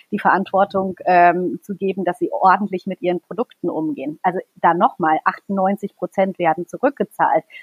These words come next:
Die Unternehmen kalkulieren damit. Die wissen, dass sie in dem Moment, wo eine Rate ausfällt, kriegen sie das schon irgendwie wieder rein. Dann, dann, äh, geben sie die Ausfallquote, geben sie das an den Kasseunternehmen, haben sie da auch wirtschaftlich nichts mehr mit zu tun. Also das ist, ich habe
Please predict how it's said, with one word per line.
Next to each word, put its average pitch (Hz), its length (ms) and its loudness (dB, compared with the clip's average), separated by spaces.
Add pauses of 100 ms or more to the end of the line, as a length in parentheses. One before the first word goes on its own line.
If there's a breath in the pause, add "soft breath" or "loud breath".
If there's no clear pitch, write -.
(160)
Die 190 80 -4
Unternehmen 180 540 0
kalkulieren 220 760 0
damit. 156 280 -8 (160)
Die 247 160 -2
wissen, 339 560 2
dass 247 180 2
sie 233 100 -4
in 220 120 -2
dem 277 180 2
Moment, 262 460 2
wo 233 80 2
eine 214 260 0
Rate 202 320 0
ausfällt, 214 480 0 (260 soft breath)
kriegen 277 280 0
sie 233 100 -4
das 214 140 -4
schon 233 160 -2
irgendwie 214 300 -4
wieder 208 200 0
rein. 214 360 0
Dann, 190 240 0 (100)
dann, 185 300 2
äh, 180 240 2
geben 226 260 0
sie 196 100 -6
die 180 120 0
Ausfallquote, 233 720 0
geben 202 220 -2
sie 185 80 -12
das 180 100 -14
an 175 160 -4
den 156 120 -2
Kasseunternehmen, 202 680 -4
haben 185 140 -2
sie 185 80 -4
da 156 80 0
auch 160 100 -6
wirtschaftlich 196 480 -4
nichts 208 260 -8
mehr 214 120 -4
mit 214 160 -8
zu 208 100 -12
tun. 240 340 0 (360 loud breath)
Also 208 340 4
das 190 180 0
ist, - 280 -4 (480)
ich - 160 -6
habe 202 100 0